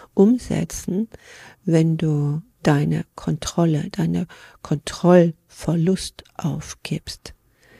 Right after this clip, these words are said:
Es bedeutet nicht, keine Kontrolle zu haben. Nein, du sollst deine Fakten, deine Daten täglich abfragen. Die solltest du im Kopf haben. Aber genauso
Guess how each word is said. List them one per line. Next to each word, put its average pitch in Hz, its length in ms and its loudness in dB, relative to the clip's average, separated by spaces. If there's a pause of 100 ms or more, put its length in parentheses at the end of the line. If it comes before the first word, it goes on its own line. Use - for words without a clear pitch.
(180)
Es - 100 -18
bedeutet - 600 4
nicht, - 380 0
keine 156 340 2
Kontrolle 180 640 0
zu - 180 -6
haben. 156 200 -4
Nein, 170 480 -2
du - 140 -12
sollst 156 420 -4
deine 175 440 -2 (280)
Fakten, 175 720 -4
deine 180 320 -2
Daten 180 580 -2 (360)
täglich - 640 0
abfragen. - 580 0 (280)
Die 156 120 0
solltest 165 500 -2
du 160 160 0 (100)
im 170 200 -2
Kopf - 400 -6
haben. 175 280 -2 (720)
Aber 170 280 -2
genauso 170 1040 2